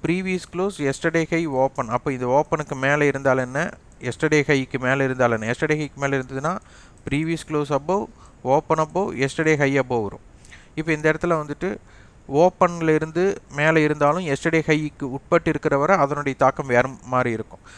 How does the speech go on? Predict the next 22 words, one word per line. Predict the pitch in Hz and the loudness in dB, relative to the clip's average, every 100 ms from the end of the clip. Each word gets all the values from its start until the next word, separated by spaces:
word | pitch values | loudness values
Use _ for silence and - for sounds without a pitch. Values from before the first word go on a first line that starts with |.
| - | -2
அதே | 135 165 | 2 4
மாதிரி | 165 139 151 | 4 4 2
ஓப்பனுக்கு | 180 185 175 - | 2 -2 -4 -2
கீழேயும் | 165 170 180 | 0 0 -2
எஸ்டர்டே | 139 170 165 160 | -2 0 0 2
ஹைக்கு | 151 147 143 - | 0 0 -6 -2
கீழேயும் | 151 156 175 196 - | 0 0 -4 -8 -4
ப்ரீவியஸ் | 160 175 165 - | -2 -2 -4 -4
க்ளோஸ்க்கு | 160 147 147 139 | -4 -4 -8 0
மேலே | 151 165 | 2 4
இருந்தால் | 156 160 143 | 2 4 2
அதனுடைய | 135 135 131 131 | 2 -4 0 2
தாக்கம் | 131 135 | 2 -2
ஒரு | 120 117 | -4 0
மாதிரி | 113 | -2
இருக்கும். | 110 113 - - - - - | -2 -10 -18 -20 -20 -16 -6
இப்போ | 156 196 214 - - - | -2 0 0 -2 -14 -6
எஸ்டர்டே | 143 185 180 170 | -2 2 2 2
ஹைக்கு | 165 156 147 160 | 2 0 -6 0
கீழே, | 165 175 190 - - 139 | 2 4 2 -2 -6 -2
ஓப்பனுக்கு | 156 - 160 - 143 160 | 0 0 -4 -6 -8 -2
கீழே | 165 180 | 0 2